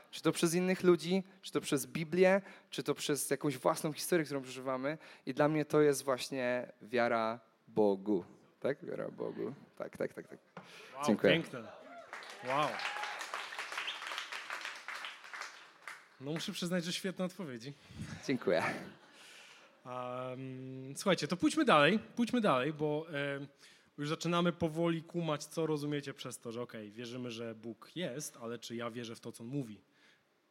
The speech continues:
Speaker 2: o sobie, o mnie, to już zaczynamy kumać. A teraz moje pytanie w związku z tym jest takie, czy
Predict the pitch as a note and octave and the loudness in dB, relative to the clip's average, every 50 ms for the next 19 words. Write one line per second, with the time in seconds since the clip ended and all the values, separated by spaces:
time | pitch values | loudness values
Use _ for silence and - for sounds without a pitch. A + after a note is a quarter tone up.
0 | _ _ _ A#2 A2 - E3+ F#3 F3+ E3+ C#3 B2+ C#3 C#3+ C#3 C3+ - D3+ D3 C3+ | _ _ _ -14 -8 -6 -4 -2 -2 -2 -2 -2 -4 -6 -6 -6 -6 -8 -8 -6
1 | C#3+ - - C3 B2+ C3 - - C3 A#2 G#2 - - - B2+ - - D3 D3+ D3 | -8 -8 -8 -8 -8 -8 -8 -10 -12 -12 -12 -16 -20 -20 -14 -8 -6 -6 -6 -6
2 | - - - C#3 D#3+ A3 C4 C4 - - - F3 E3+ E3 E3 D3+ C#3+ E3 D#3 - | -8 -10 -4 0 2 2 4 4 2 0 2 0 0 2 0 2 2 2 0 0
3 | - D#3 - D#3 D#3 D3+ D3 - E3 D3+ - D#3+ - - D3+ C#3+ C#3+ C#3 | -4 -6 -4 -2 -2 -2 -2 -2 -4 -4 -4 -6 -4 -2 -2 -2 -2 -2